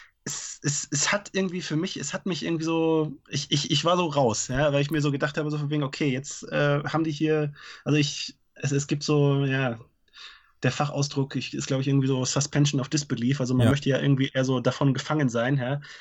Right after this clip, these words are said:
Speaker 1: also sozusagen so, ich weiß, das ist hier alles ein Showkampf, das ist ja alles, äh, der Fiend,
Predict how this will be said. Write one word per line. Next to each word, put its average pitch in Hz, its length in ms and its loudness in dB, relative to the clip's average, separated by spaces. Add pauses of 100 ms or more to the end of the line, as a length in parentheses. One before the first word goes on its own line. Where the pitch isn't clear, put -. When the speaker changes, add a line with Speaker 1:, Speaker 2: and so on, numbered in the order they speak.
(100)
Speaker 1:
also 123 400 0
sozusagen 131 480 2
so, 131 200 2
ich - 200 -4
weiß, 139 480 2 (140)
das 131 140 -4
ist - 160 -4
hier 147 200 0
alles 143 260 0
ein 127 100 -6
Showkampf, 156 420 -2
das 139 160 -2
ist 143 140 -4
ja 139 120 2
alles, 131 360 -2
äh, 131 220 2
der 127 100 0
Fiend, 147 340 2